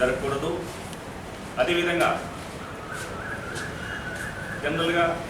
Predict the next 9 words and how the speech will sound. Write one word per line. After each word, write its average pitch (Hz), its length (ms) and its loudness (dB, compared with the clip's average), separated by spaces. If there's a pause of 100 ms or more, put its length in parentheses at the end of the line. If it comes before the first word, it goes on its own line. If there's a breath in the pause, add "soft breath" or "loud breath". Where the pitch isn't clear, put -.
(300)
సాయంత్రం 156 420 4
పూట 165 140 4 (1900)
అవుట్‌కట్స్‌లో 165 480 4 (880)
ఈ - 20 0 (380)
మందు 156 200 2
బాబులు 160 260 8 (300)
తాగేసి 147 340 4 (160)
గొడవ 127 200 2
చేస్తూ - 200 4